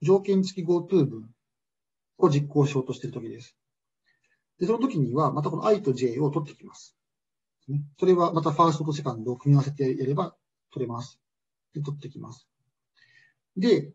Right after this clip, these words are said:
えっと、エックスアイがゼロだったら、エルジェーに進みなさいというふうに言ってるんで、エックスアイがゼロかどうかってことを確認する必要があります。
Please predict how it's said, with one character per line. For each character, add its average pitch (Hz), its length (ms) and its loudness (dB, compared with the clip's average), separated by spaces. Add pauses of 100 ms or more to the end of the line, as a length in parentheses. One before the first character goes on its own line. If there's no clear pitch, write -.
え 151 80 -2
っ 147 40 0
と、 143 80 -10
エ 175 80 0
ッ - 120 -4
ク - 140 -14
ス - 200 -4
ア 262 60 4
イ 254 80 4
が 175 120 2
ゼ 165 120 6
ロ 190 100 6
だ 143 80 4
っ 143 140 -6
た - 160 -8
ら、 143 300 -2 (200)
エ 151 60 4
ル 147 120 8
ジ 143 180 4
ェ 123 140 4
ー 120 60 -4
に 175 140 0
進 - 260 -4
み 135 60 2
な 131 60 -4
さ 143 100 -2
い 123 100 -2
と - 80 -10
い 113 80 -10
う - 20 -16
ふ - 120 -12
う - 20 -6
に 113 60 -12
言 113 80 -14
っ - 40 -20
て 135 120 -4
る 117 100 -10
ん 127 140 -8
で、 156 140 4
エ 147 180 -2
ッ 147 100 -10
ク - 120 -20
ス - 120 -6
ア 240 60 4
イ - 20 2
が 147 100 2
ゼ 156 80 2
ロ 151 80 2
か 139 100 -2
ど 127 100 -2
う 127 40 -4
か 120 60 -8
っ - 80 -14
て - 80 -12
こ 123 100 -8
と 151 120 -6
を - 20 -2
確 147 160 -6
認 151 160 2
す 143 100 -2
る 139 80 2
必 - 240 -6
要 120 60 -4
が 117 60 -10
あ - 20 -8
り 113 80 -8
ま 110 120 -16
す。 - 160 -20